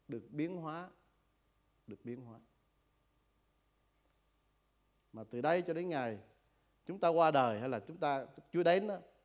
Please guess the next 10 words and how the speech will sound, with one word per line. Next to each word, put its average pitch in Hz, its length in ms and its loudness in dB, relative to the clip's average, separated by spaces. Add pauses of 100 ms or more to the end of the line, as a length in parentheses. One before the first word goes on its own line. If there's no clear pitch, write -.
(1300)
chúng 165 160 -8
ta 139 240 -2
phải 120 160 -6 (200)
vẫn 131 300 -10
còn 110 280 -4
ở 113 80 -8
trong 135 260 -12 (1120)
cái 147 140 -10
trận 107 200 -8
chiến 139 320 -8